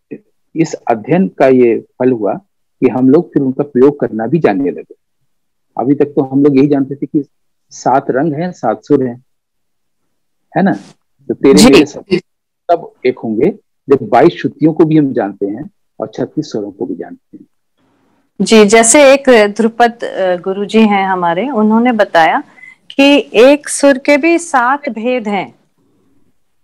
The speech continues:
Speaker 2: माने, अ, कोमल, फिर कोमलतम, फिर अतितम, फिर
Speaker 1: हाँ।
Speaker 2: माने, और वो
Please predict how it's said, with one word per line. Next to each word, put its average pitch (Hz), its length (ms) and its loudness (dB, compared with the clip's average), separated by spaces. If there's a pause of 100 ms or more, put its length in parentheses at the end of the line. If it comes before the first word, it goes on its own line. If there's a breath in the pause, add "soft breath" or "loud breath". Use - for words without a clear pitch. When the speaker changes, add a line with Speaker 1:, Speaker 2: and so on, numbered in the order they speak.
(160)
Speaker 2:
माने, 214 480 -2 (260 soft breath)
अ, 156 400 4 (540)
कोमल, 233 540 4
फिर 240 280 -4 (120)
कोमलतम, 240 960 0
फिर 247 140 2
अतितम, 262 920 -2 (140)
फिर 240 260 -2 (320 soft breath)
Speaker 1:
हाँ। - 200 -10
Speaker 2:
माने, 269 320 2
और 285 500 2
वो 311 420 0